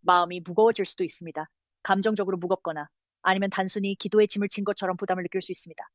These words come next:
어떻게 기도해야 할지 모를 때도 있습니다. 경험이 적은 중보 기도자들은 자신이 영적 공격을 받고 있다고 생각할 수도 있는데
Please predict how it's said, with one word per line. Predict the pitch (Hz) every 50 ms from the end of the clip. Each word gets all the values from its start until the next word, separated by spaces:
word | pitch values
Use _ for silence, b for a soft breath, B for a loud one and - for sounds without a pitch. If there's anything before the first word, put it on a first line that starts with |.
| _ _ _ _ _ -
어떻게 | - 202 - - 240 - 247
기도해야 | - 233 196 226 233 233 226
할지 | 220 - -
모를 | 190 180 190 208 196
때도 | - 190 - 180
있습니다. | 156 - - 175 160 - - - _ _ _ _ _ -
경험이 | 208 214 233 254 240 233
적은 | - 190 196 214 220
중보 | - - 214 208 233
기도자들은 | 208 196 202 202 - 185 165 180 240 262 220 - _ _ _ _ _ _
자신이 | - - 202 202 - 254 247
영적 | 202 185 214 - 240 -
공격을 | 226 214 208 202 202
받고 | - - 185 - 226
있다고 | 220 - 202 190
생각할 | 196 240 233 240 226 214
수도 | - - 190
있는데 | 165 170 165 180 233 262